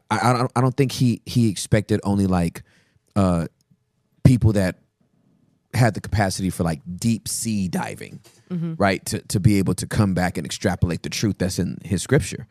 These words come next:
Speaker 2: No.
Speaker 1: He wants us all to know it. He wants to reveal himself to all of us.
Speaker 2: Uh-huh.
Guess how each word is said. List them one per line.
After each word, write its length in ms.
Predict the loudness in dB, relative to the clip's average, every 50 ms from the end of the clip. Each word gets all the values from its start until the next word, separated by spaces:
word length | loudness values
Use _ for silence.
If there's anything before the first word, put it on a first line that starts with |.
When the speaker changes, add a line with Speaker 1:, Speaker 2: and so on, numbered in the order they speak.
| _ -10
Speaker 2:
No. 120 | -10 -10 -10 -8 _
Speaker 1:
He 160 | 4 4 6
wants 320 | 6 4 4 2 0 -2 -4
us 120 | -6 -6 -4
all 240 | -2 0 0 0
to 60 | 0 2
know 260 | 2 4 4 4 4
it. 80 | 2
He 100 | 2 4
wants 200 | 6 6 4 4
to 60 | 2 0
reveal 340 | 0 2 2 2 4 4
himself 360 | 2 2 0 -2 -4 -4 -4 -2
to 80 | 0 2
all 200 | 2 2 2 0
of 80 | -2 -4
us. 200 | -10 -12 -12 -10
Speaker 2:
Uh-huh. 200 | -10 -10 -10